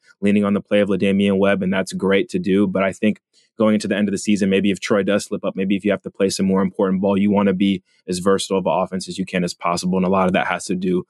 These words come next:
with his receivers out wide. So I'm definitely looking for Carter to have a bounce back game in this one, get those stats up, get those passing numbers up, those totals up, and get those receivers involved in this one.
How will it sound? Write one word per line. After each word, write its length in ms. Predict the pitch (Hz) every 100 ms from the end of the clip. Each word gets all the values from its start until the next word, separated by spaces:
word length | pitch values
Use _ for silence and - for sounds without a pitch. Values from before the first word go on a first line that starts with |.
| _ _
with 100 | 95
his 140 | 90
receivers 360 | 92 - 92 87
out 140 | 85
wide. 220 | 85 87 87
So 100 | 104
I'm 80 |
definitely 260 | 107 113 113
looking 280 | 98 107 98
for 120 | 95
Carter 260 | - 92 92
to 80 |
have 120 | 87 87
a 60 |
bounce 260 | 87 90 87
back 220 | 85 90
game 180 | 90 87
in 100 | 87
this 180 | 82 -
one, 200 | 95 92 _ _ -
get 160 | 110
those 200 | - 98
stats 280 | - 92 -
up, 140 | 95 - _ _ -
get 140 | 104
those 260 | 101 95 - - _ -
passing 320 | 107 92 98
numbers 320 | 95 92 92
up, 120 | 95 90
those 160 | 87
totals 300 | - 95 90
up, 100 | 92
and 100 | 90
get 120 | 90
those 180 | 90 92
receivers 400 | 85 - 87 87
involved 320 | 87 87 85
in 80 | 85
this 180 | 90 -
one. 180 | 87 85